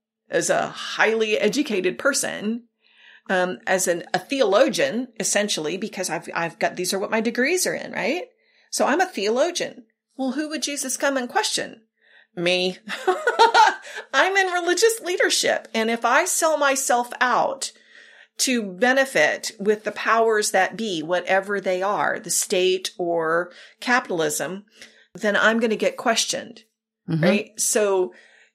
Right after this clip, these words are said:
Speaker 1: Jesus is much more likely to side with the unhoused friends down in Asheville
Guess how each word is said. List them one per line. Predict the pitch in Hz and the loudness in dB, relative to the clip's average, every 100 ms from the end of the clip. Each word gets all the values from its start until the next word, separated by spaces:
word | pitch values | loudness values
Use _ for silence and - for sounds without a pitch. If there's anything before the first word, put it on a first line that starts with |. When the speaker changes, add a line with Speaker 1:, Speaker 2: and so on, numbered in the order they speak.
| - 185 - | -18 -16 -6
Speaker 1:
Jesus | - 277 - - | -2 -2 -2 -4
is | 294 254 | -2 -2
much | 233 226 | -2 -2
more | 240 226 220 | -2 0 0
likely | 202 208 214 185 180 175 175 | 2 2 2 -4 -4 -6 -8
to | - | -6
side | 170 - 214 220 226 226 226 - | -4 -2 0 2 2 2 2 -2
with | 180 170 165 165 170 _ _ - - - - - | -2 0 0 -4 -6 _ _ -20 -20 -20 -20 -6
the | 202 - | -4 0
unhoused | 220 226 233 262 269 262 - | 2 0 -2 0 0 -2 -6
friends | - 196 180 170 170 170 180 - - - | -2 0 2 0 -4 -6 -4 -4 -8 -10
down | 214 196 190 | -4 -2 -2
in | 185 | -2
Asheville | 196 240 233 - 165 165 - 190 | 0 2 0 0 0 0 -2 -8